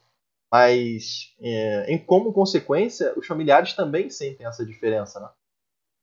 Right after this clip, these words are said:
E, obviamente, quando é um bom professor, que aí o, a arte marcial traz benefícios pra,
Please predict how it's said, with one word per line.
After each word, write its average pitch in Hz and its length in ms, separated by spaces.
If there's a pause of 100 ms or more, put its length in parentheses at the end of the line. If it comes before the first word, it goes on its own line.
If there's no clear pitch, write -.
(100)
E, 107 500
obviamente, 139 540
quando 123 200
é 127 60
um 110 400 (480)
bom 131 160
professor, 127 720
que 117 200
aí 110 200
o, 110 340
a 104 120
arte - 180
marcial 113 400
traz 117 340
benefícios 131 760
pra, 104 440